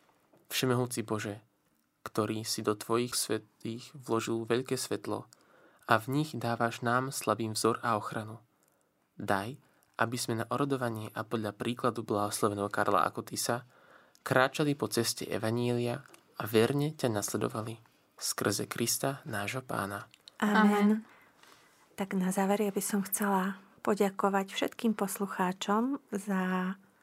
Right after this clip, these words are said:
Speaker 2: spoločenstvo, ktoré sme mohli spolu vytvoriť. Ďakujem svojim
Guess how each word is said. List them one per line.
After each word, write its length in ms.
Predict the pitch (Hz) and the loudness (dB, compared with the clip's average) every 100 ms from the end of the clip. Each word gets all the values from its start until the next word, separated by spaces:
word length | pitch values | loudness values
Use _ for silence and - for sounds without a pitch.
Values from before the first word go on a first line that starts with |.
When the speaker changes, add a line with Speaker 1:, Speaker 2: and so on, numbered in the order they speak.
| - _ _ | -20 _ _
Speaker 2:
spoločenstvo, 1120 | - - 190 196 196 190 190 208 208 247 330 - | -4 2 4 4 2 2 2 0 2 2 0 -4
ktoré 340 | - 214 202 | 0 4 4
sme 160 | 220 208 | 4 4
mohli 320 | 208 226 233 | 4 2 0
spolu 400 | - - 226 233 | 0 2 4 4
vytvoriť. 680 | 175 - 185 180 185 214 - - - _ - - _ - - - - | 2 -2 -2 0 0 -2 -6 -20 -20 _ -20 -20 _ -20 -20 -20 -4
Ďakujem 580 | 208 233 240 269 247 240 233 | 6 6 6 4 6 6 4
svojim 380 | - 233 233 | 4 4 4